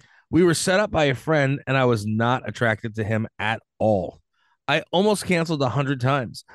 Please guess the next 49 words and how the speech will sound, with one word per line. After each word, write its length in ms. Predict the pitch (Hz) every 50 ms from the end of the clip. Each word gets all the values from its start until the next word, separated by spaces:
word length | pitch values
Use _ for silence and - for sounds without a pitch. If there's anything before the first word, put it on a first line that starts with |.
| - _
My 100 | - 135
roommate 480 | 143 143 143 170 214 208 214 208 175 -
convinced 520 | - 165 151 139 139 185 220 226 - -
me 100 | 202 175 147
to 100 | 135 127
go 480 | 117 110 131 139 147 151 156 160 151 - _ _ - -
to 120 | - 131 -
at 180 | 120 120 - -
least 400 | - 143 170 202 214 - - -
be 120 | - 156 156
cordial, 520 | - - - 110 98 - - 98 92 95 - _ _ _ _ _ _ _ _
and 120 | - 196 208
he 60 | 208
grew 260 | 165 143 147 147 143 135
on 180 | 131 131 127
me 120 | 131 127 123
in 80 | 120
a 40 | 117
couple 280 | - - 117 101 107 110
of 80 | 104 90
hours. 420 | 92 92 85 90 92 90 - - _ _ _ _ _ _ _ -
Best 240 | 185 190 - -
decision 400 | - 175 - - 151 135 147 143
I 100 | 135 131 131
ever 280 | 113 131 123 127 135
made 280 | 127 120 117 113 113 110
was 180 | 113 117 104 -
to 100 | 120 98
go 140 | 104 113
out 160 | 110 104 104 104
on 100 | 104 104
that 200 | 101 98 101 98
date, 260 | 92 107 101 98 92 - _ _ _ _ _ _ _ _ _
but 100 | - 302
I 120 | 302 302 269
think 260 | - - 262 247 247
it 40 | 247
would 140 | 214 185 170
hurt 160 | 170 165 160
his 140 | 160 147 -
feelings 380 | 143 139 131 127 127 120 107
if 80 | 117 110
he 100 | 120 120
knew 220 | 110 107 107 101
how 180 | 92 101 107 104
I 100 | 98 -
initially 440 | 113 110 98 - - - 92 90 92
felt." 300 | - - 90 87 - - _ _ _ _ _ _ _ _ _ _ _ _ - 104 104 107 120 127 135 135 139 135 135
Wow. 1400 | 131 131 127 123 123 123 123 120 120 117 117 113 113 110 107 107 104 101 98 95 87 82 - - - - -